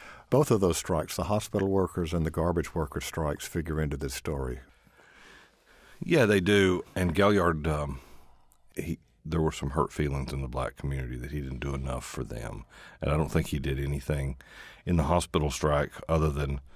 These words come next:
Speaker 2: perhaps not take up for the hospital workers as much as he should. Uh, I think the police department was, was pretty good. I think the problem the strikers had was largely with the National Guard being there.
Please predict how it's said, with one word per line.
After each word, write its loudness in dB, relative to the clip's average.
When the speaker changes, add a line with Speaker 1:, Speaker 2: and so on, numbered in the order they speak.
Speaker 2:
perhaps -2
not 2
take 0
up 0
for -10
the -2
hospital -2
workers -2
as -2
much -2
as -4
he -2
should. -2
Uh, 0
I 0
think -2
the -6
police -4
department -2
was, -8
was -10
pretty -4
good. 0
I -2
think -6
the -6
problem 0
the -6
strikers -6
had -4
was -8
largely 0
with -2
the -4
National -2
Guard 0
being -6
there. -10